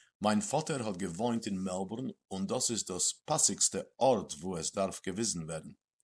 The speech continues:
Es ist Lekuvet sein Andenk und im Andenk von seiner Sprache, welche ist im Ganzen umgebracht geworden bei seinen Hurben. Es ist euch Lekuvet ihm wie ein Meisterjuwelier. Er ist, bei ihm ist gewesen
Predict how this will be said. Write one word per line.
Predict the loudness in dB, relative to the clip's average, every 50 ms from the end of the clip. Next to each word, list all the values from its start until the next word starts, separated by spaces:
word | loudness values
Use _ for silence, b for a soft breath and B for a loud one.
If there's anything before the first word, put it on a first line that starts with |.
| _ _ _ _ _ _ -4
Es | 0 2 2 2
ist | 2 2 0
Lekuvet | -2 -2 -2 0 0 2 2 2
sein | 2 2 2 0 -2 -2 0
Andenk | 2 2 2 2 0 -4 -10 -16 -18 _ _ _ _ _ _ _ _
und | -6 -4 -4
im | -4 -6 -4 _
Andenk | 0 0 2 0 0 0 -2 -2 -4 -6
von | -6 -6 -4
seiner | -2 -2 -4 -4 -4 -4
Sprache, | -4 -4 -4 -2 0 0 0 0 0 -2 -4 -4 -6 -10 _ _ _ _ _ _ -4
welche | -2 -2 -2 -2 -6 -10 -8
ist | -6 -4 -4 -4
im | -4 -6 -2 0
Ganzen | 0 2 4 4 4 4 4 2 -2 -4 -4
umgebracht | -2 -2 -2 -2 -2 -4 -4 -4 -6 -6 -6 -8 -8
geworden | -8 -6 -6 -6 -6 -6 -6 -6 -6
bei | -6 -4 -2
seinen | -2 -2 -2 -4 -8 -6
Hurben. | -4 -4 -4 -4 -6 -8 -10 _ _ _ _ _ _ _ _ _ _
Es | 2 4 4 6
ist | 6 2 0 4 6
euch | 8 8 8 4 0 -2
Lekuvet | -4 -4 -2 -2 -2 -2 0 -2 -4 -6 -10 _
ihm | 2 4 4 6 6 4 4 2 2 2
wie | 2 2
ein | 2 4 4
Meisterjuwelier. | 4 4 4 6 4 4 4 2 2 2 2 2 2 0 0 2 0 0 0 -2 -4 -10 _ _ _ _ B B B B _ -2
Er | 0 2 2
ist, | 0 0 -2 -8 -12 _
bei | -4 0 2 4 4 4
ihm | 4 4
ist | 4 2 2 2
gewesen | 0 -2 0 0 0 0 0 -2 -4